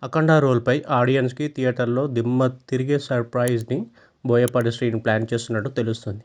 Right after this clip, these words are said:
తాండవం అనే పదం ఎందుకు పెట్టారో, దానితో బాలయ్య తాండవం ఆడితే ఎలా ఉంటుందో చూపించేదే ఆ సర్ప్రైజ్ అని ఇండస్ట్రీ వర్గాల్లో టాక్.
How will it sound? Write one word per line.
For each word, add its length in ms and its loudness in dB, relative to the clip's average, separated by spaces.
తాండవం 640 4
అనే 300 2
పదం 300 4
ఎందుకు 240 -2
పెట్టారో, 480 -2
దానితో 460 0
బాలయ్య 600 2
తాండవం 520 4
ఆడితే 300 0
ఎలా 200 0
ఉంటుందో 520 -2
చూపించేదే 800 -2
ఆ 80 -2
సర్ప్రైజ్ 480 0
అని 240 -2
ఇండస్ట్రీ 360 2
వర్గాల్లో 420 2
టాక్. 260 -2